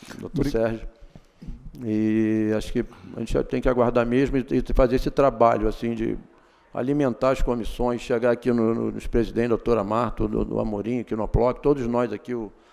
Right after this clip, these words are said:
Speaker 1: os demais deputados estão aqui, doutor Luiz Paulo, todos nós estamos abertos aqui pra, pra, pra as sugestões e levamos até as comissões que, né, que vão deliberar aqui a, no, no, ao final das contas. E que venha o melhor pra todos nós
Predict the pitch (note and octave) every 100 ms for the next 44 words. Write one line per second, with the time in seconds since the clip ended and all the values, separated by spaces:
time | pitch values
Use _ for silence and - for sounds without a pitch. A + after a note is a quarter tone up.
0 | _ _ C3 A2 A2+ A#2 A2+ - A2 -
1 | A2 G2+ A2+ - A2 G#2 - A2+ B2+ A2+
2 | - - - _ _ _ C#3 C#3 A#2+ A#2+
3 | A#2+ - A#2 A2+ G#2+ G#2+ A2 A#2 - A2
4 | A2+ A2 G#2+ G2+ A2+ G#2+ G#2 G#2+ G2+ G#2+
5 | _ _ _ _ _ _ _ A2 G#2 A#2+
6 | A2 A2+ - A#2+ C3+ C3+ C#3+ C#3+ C#3 A#2+
7 | B2 C3 B2 B2+ A#2+ - B2 A2+ - A#2+
8 | A#2+ C3+ B2 A#2+ A#2 A2+ A2+ B2+ A2 A2+
9 | A2 A2+ A2 G#2+ A2 G#2 - G#2+ G#2 G#2
10 | G2+ - _ _ _ _ - A2+ G#2 G#2
11 | G#2+ G#2+ A#2+ A2 A2 - G#2 G2 G#2+ -
12 | A#2+ - B2 A#2 B2 A#2+ A#2+ A2+ A2 A2+
13 | G#2+ A2+ F#2+ A2 A#2 A#2+ -